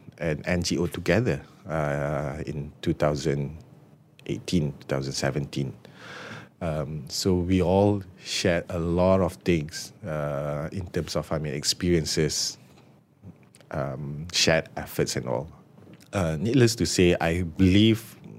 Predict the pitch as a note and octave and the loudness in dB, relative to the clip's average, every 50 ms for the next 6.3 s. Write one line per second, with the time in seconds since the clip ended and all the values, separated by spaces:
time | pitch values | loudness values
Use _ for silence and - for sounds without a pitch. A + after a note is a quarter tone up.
0 | - - F#2 F2+ E2 D#2 D2+ D2 C#2+ C#2 - D2 B1 - - - - - _ - | -14 -8 -4 -2 -2 0 0 -2 -2 -2 -2 -2 -2 -4 -8 -16 -20 -16 _ -12
1 | G#2+ F#2+ F#2+ F2 C#2 - F2 E2 D#2+ D#2+ D2 D#2+ D#2 F#2+ A2 G2 D2+ C#2+ C2 D#2+ | -6 -2 0 0 0 2 0 0 0 0 0 2 2 4 4 2 0 0 -2 -2
2 | D#2+ - - - D2+ - - B1+ G#1+ - - - - - - - - - - - | -2 -2 -4 -6 -6 -4 -4 -6 -6 -6 -10 -16 -20 -20 -18 -18 -16 -16 -16 -16
3 | - - - - E2+ D#2 A#1+ A#1+ D2 C#2+ C#2+ - - - - F2+ F2 E2+ E2 D#2 | -18 -18 -8 -4 -4 -2 -2 -2 -4 -6 -6 -8 -6 0 4 4 4 4 4 2
4 | E2 E2 D#2 - - - D#2+ C#2+ C#2+ D#2 D2 C#2+ C#2+ C#2+ C#2+ D2+ - - - - | 2 0 0 0 -2 -2 -2 0 0 0 0 2 0 -2 -4 -6 -10 -16 -20 -20
5 | - - - - - _ - - F2+ E2+ E2 D#2 D#2+ E2 D#2 D2+ - - D#2 D2 | -20 -20 -20 -20 -20 _ -6 -2 2 2 2 4 2 2 0 -2 -4 -4 -4 -2
6 | C#2+ C#2+ C#2+ C#2+ C#2 | -2 -4 -4 -6 -10